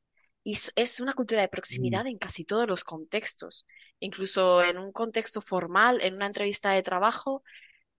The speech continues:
Speaker 1: gestos, sonrisa, mostrar empatía, eh, reaccionar cuando la otra persona está hablando, mostrar interés. Porque en otras,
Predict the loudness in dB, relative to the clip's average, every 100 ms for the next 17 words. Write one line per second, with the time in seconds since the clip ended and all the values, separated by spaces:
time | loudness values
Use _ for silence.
0 | -12 -4 -2 0 -2 -4 -4 -4 -6 -4
1 | -4 -2 -2 0 0 2 2 2 2 -2
2 | _ _ _ -6 -4 0 0 2 0 0
3 | -2 2 4 4 2 0 -12 -20 _ _
4 | 2 2 2 2 0 0 2 2 2 2
5 | 2 4 4 2 2 2 2 0 -2 -2
6 | -2 -2 -2 0 2 2 2 0 0 0
7 | -2 _ -10 -10 -2 -2 0 -2 -2 0
8 | 0 -2 -6 -12 -20 -20 -20 _ _ 2
9 | 4 4 6 4 2 2 2